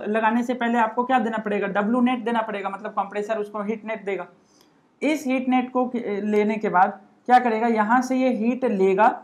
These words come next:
कम temperature से heat को लेगा और ज़्यादा temperature पे heat को जाके दे देगा। कम temperature से heat को ले रहा है और ज़्यादा temperature से पे जाके heat को छोड़ दे रहा है, जा-, जाके छोड़ दे रहा है। समझ में आ रहा है?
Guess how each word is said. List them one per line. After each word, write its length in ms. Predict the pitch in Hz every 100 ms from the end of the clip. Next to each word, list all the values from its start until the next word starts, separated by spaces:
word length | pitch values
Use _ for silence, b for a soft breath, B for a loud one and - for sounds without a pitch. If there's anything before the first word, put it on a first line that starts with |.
| - _ _ _ _ _ -
कम 220 | 254 294
temperature 460 | 262 240 233 226 240
से 140 | 240
heat 260 | 208 226 214
को 100 | 214
लेगा 320 | 175 175 247 - b b b -
और 180 | 214
ज़्यादा 300 | 185 214 214 269
temperature 520 | 247 226 214 214 208
पे 100 | 226
heat 240 | 196 180
को 140 | - 233
जाके 280 | 170 220
दे 140 | 226 302
देगा। 300 | 180 139 - _ _ _ _ _ _ _
कम 200 | 254 302
temperature 460 | 294 262 247 240 247
से 140 | 240
heat 260 | 233 220 220
को 80 | 214
ले 140 | 196
रहा 120 | 185 190
है 80 |
और 120 | 247 202
ज़्यादा 260 | 190 202
temperature 460 | 233 208 202 196 202
से 120 | 190
पे 320 | 196 208 262 190
जाके 260 | 180 175 220
heat 320 | 190 208 202
को 100 | 247
छोड़ 240 | 247 226
दे 100 | 170
रहा 140 | 139 139
है, 100 | - _ _ _ _ -
जा-, 340 | 170 185 185
जाके 280 | 175 185 233
छोड़ 240 | 226 185 156
दे 80 |
रहा 80 | 135
है। 60 | 143
समझ 220 | 208 214
में 160 | 233 226
आ 20 |
रहा 120 |
है? 80 | 240